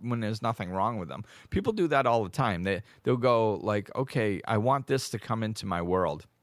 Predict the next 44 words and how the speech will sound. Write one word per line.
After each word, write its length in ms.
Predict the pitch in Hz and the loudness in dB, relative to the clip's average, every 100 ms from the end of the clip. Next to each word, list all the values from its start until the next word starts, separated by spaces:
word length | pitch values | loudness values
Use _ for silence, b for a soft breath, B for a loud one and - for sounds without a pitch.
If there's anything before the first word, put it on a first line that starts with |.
| _ _ _ _ _ _ _ _ - B B B | _ _ _ _ _ _ _ _ -20 B B B
And 160 | 120 123 | 0 2
then 240 | 117 113 - | 0 -2 -6
the 120 | 110 | -2
next 260 | 110 110 - | 0 0 2
day 140 | 120 110 | 2 4
they 120 | 95 | 2
go, 160 | 87 90 | 2 2
"Is 140 | 87 | 0
it 80 | 90 | -2
here 180 | 98 107 | 0 2
yet? 240 | 135 - _ _ _ _ _ _ - | 0 -4 _ _ _ _ _ _ 0
Well, 140 | 104 | 2
I 60 | 95 | 2
must 220 | 101 - | 0 -2
be 80 | 98 | -4
doing 180 | 90 82 | -4 -4
something 340 | 90 82 78 | -6 -6 0
wrong. 260 | 95 95 80 | 2 2 2
I'll 100 | 95 | 0
have 180 | 104 - | 0 -2
to 80 | |
fix 280 | - 143 - | -2 -2 -2
something." 360 | 90 76 - - B B - | -6 -6 -12 -14 B B -2
Then 160 | 135 | 0
they, 140 | 135 - | 0 -4
then 200 | 110 120 | -2 0
they 200 | 113 95 - 101 | 0 -2 -8 0
go 180 | 113 | 2
try 200 | 107 117 | 4 4
to 80 | 90 | 2
fix 300 | - 143 - | 0 -4 -2
something, 400 | - 82 98 87 | -4 -4 -6 -6
and 100 | 92 | -4
then 80 | 95 | -2
they 100 | 92 | -4
go, 300 | 87 85 82 101 | -2 0 -2 -2
"Is 140 | 90 | -2
it 120 | 101 | -2
here 200 | 101 117 | 0 2
yet?" 300 | 127 147 143 | 4 2 2
The 80 | 110 | -4
next 260 | 101 107 101 | -4 -6 -2
day, 220 | 113 113 | -2 -2
"No." 340 | 95 90 107 | 0 2 0